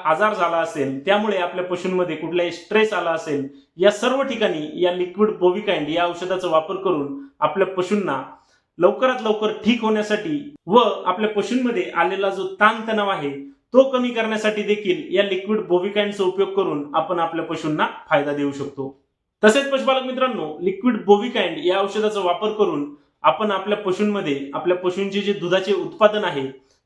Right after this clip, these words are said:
ते वाढण्यासाठी देखील फायदा देऊ शकतो. त्यासोबतच आपल्या पशूंच्या दुधामध्ये जे फॅट आणि एसएनएफ आहे, त्याचे जे प्रमाण आहे, ते वाढण्यासाठी देखील या लिक्विड बोविकाइंडचा आपल्याला आपल्या पशूंमध्ये खूप चांगला फायदा होतो.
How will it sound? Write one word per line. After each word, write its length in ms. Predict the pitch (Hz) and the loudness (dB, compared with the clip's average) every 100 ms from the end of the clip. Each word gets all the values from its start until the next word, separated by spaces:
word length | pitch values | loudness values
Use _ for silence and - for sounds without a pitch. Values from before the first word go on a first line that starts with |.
| - | 2
ते 100 | 269 | 4
वाढण्यासाठी 600 | 262 214 208 208 208 202 | 4 2 0 -2 -2 0
देखील 360 | 190 202 226 - - - | -2 0 -2 -4 -10 2
फायदा 220 | 165 151 | 4 4
देऊ 200 | 151 151 | 0 -4
शकतो. 520 | 143 147 - 127 127 _ _ - | -4 -6 -6 -6 -8 _ _ 2
त्यासोबतच 680 | 247 277 254 220 208 190 - | 2 2 0 0 -2 -4 -6
आपल्या 260 | 208 208 | 0 -2
पशूंच्या 520 | 208 196 214 226 214 180 160 | 0 -4 -2 -2 -2 -2 -2
दुधामध्ये 580 | 175 208 202 160 143 143 - - | 0 0 0 -2 -4 -4 -16 -2
जे 100 | 175 180 | 0 2
फॅट 200 | 180 202 202 | 0 0 0
आणि 300 | 190 180 170 | -4 -2 -2
एसएनएफ 340 | 185 214 196 | 0 0 0
आहे, 180 | 165 139 | -4 -4
त्याचे 380 | 135 175 180 214 | -2 0 0 -2
जे 120 | 220 | -4
प्रमाण 380 | 185 185 220 185 | 0 0 2 -2
आहे, 220 | 143 127 127 _ _ _ | -4 -10 -12 _ _ _
ते 80 | 233 | 4
वाढण्यासाठी 600 | 240 220 220 226 220 220 | 4 2 0 -4 -4 -2
देखील 480 | 220 214 175 165 165 | -4 -2 -2 -2 0
या 80 | 185 | 0
लिक्विड 360 | 180 180 220 | 0 -4 -4
बोविकाइंडचा 720 | 185 185 185 208 202 190 170 - - | 2 2 2 0 -2 0 0 0 -2
आपल्याला 340 | 160 185 180 | -2 0 2
आपल्या 260 | 170 175 170 | 0 -4 -6
पशूंमध्ये 560 | 170 165 165 175 240 - - - | -6 -4 -4 -2 -2 -4 -12 -6
खूप 220 | 202 - | -4 0
चांगला 260 | 156 151 147 | 0 0 -2
फायदा 220 | 139 131 | -2 -2
होतो. 380 | 123 120 123 - | -4 -6 -12 -14